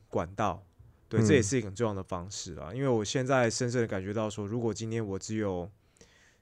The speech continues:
Speaker 1: 现在的这个工作的话，有的时候确实像之前疫情来的时候，其实真的是影响得很大。
Speaker 2: 嗯。
Speaker 1: 对啊。
Speaker 2: 欸，你，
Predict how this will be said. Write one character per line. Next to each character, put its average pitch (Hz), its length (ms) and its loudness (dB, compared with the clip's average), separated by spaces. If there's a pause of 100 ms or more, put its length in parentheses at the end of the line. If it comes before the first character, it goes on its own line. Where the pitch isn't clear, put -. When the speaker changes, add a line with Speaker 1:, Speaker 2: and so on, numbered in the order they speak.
Speaker 1:
现 139 260 2
在 123 200 6
的 104 100 2
这 117 160 0
个 107 100 2
工 110 220 -2
作 110 160 0
的 101 60 -2
话， 104 200 -2
有 95 120 -2
的 98 60 -4
时 120 100 -2
候 120 80 4
确 120 260 2
实 92 240 -4
像 120 220 0
之 120 100 0
前 117 100 2
疫 131 120 0
情 104 240 -4
来 92 120 -4
的 92 120 -4
时 92 100 -4
候， 107 80 0
其 101 160 -6
实 98 60 -4
真 113 160 -4
的 107 80 -4
是 107 180 -4
影 95 140 -10
响 82 180 -6
得 87 80 -8
很 90 100 -12 (140)
大。 80 240 -4 (320)
Speaker 2:
嗯。 101 260 6 (240)
Speaker 1:
对 95 160 -4
啊。 76 220 -6 (520)
Speaker 2:
欸， 143 120 12
你， 110 260 4